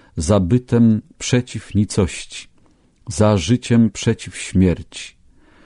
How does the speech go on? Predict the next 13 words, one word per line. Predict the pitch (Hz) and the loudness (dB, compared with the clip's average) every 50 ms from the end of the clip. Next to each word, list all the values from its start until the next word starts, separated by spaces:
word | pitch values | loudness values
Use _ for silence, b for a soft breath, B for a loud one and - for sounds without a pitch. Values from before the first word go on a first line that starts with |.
| b b b | b b b
za | 101 - 101 98 | -4 0 0 0
światłem | - - - - 107 98 92 - - - 98 98 95 98 92 b b b b b b b b b | 0 -2 -2 0 0 0 0 -2 -4 -2 2 2 2 2 0 b b b b b b b b b
przeciwko | - - - 98 - - 101 - - - - 92 | -8 -4 -2 -2 0 0 -4 -4 -2 -2 -2 -2
ciemności, | - - 98 95 98 101 104 92 - - - - - - - - - _ _ _ _ _ _ _ _ _ _ _ - | 0 2 4 4 6 4 4 2 0 -4 -10 -14 -16 -18 -20 -20 -20 _ _ _ _ _ _ _ _ _ _ _ -4
wreszcie | - 85 98 95 - - - 90 | 0 0 0 0 0 0 -2 0
za | 78 87 80 | 0 -2 -4
prawdą, | - - 104 104 107 117 120 110 117 104 113 131 139 156 165 156 b b b b b b b - | -4 -2 0 2 2 2 0 0 -2 -2 0 2 2 2 0 -2 b b b b b b b -4
dobrem | 78 90 107 107 92 92 107 110 117 117 123 123 - _ - | 0 2 2 2 2 0 0 0 2 2 0 0 -4 _ -6
i | 98 | -8
pięknem | - _ - 101 101 98 101 98 92 - - 107 104 101 92 | -8 _ 0 2 2 4 2 0 -2 -2 -2 -2 -2 0 -2
wszystkiego, | - - 90 - - - - - 92 82 87 82 | -4 -6 -8 -8 -8 -8 -4 -2 -2 0 -2 -4
co | - - 80 | -4 -6 -6
istnieje. | 78 73 - - - - - - 76 73 71 67 64 65 67 | -6 -6 -6 -10 -12 -12 -8 -4 -4 -4 -2 -4 -6 -6 -8